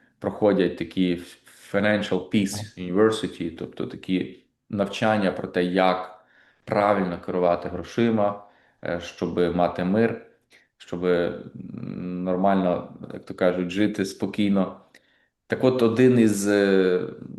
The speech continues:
моїх, е, таких друзів, е, з Портленда, він розповідав про те, що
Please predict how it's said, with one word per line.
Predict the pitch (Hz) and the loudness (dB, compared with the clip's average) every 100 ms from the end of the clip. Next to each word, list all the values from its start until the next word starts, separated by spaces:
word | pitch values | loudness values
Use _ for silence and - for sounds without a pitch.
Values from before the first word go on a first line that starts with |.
| - 85 80 - | -14 -12 -10 -8
моїх, | 95 98 98 98 - | -4 -2 -2 -4 -6
е, | 90 | -6
таких | 95 - 90 | -6 -6 -4
друзів, | 101 135 139 104 - - - | 4 4 6 2 -2 -10 -10
е, | 82 82 | -8 -8
з | 80 | -10
Портленда, | - 101 98 85 85 85 | 0 0 0 -2 0 2
він | 104 117 | 2 0
розповідав | - - 104 113 | -2 0 2 2
про | 98 | 2
те, | 95 113 | 2 2
що | 110 - 95 90 85 | 2 0 2 2 0